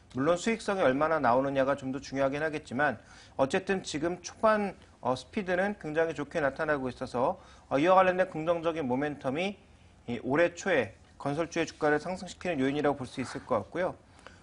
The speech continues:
공종별로 살펴봤을 때는 인프라 투자가 많이 늘고 있다라는 점.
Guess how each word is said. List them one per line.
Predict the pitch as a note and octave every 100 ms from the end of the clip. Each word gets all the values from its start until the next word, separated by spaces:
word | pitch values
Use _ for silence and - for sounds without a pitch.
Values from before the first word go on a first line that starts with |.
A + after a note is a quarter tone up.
| -
공종별로 | E3 F#3 A3+ A#3 A3 A3
살펴봤을 | G#3+ G#3+ G#3+ G3 F#3+ F#3+ F3+
때는 | E3+ F3 F3
인프라 | E3+ - A#3 A3+
투자가 | - G3+ F#3
많이 | D3+ C#3+ C#3+
늘고 | B2+ D3 D3+
있다라는 | C#3+ C#3+ B2+ A#2+ G#2+
점. | G#2+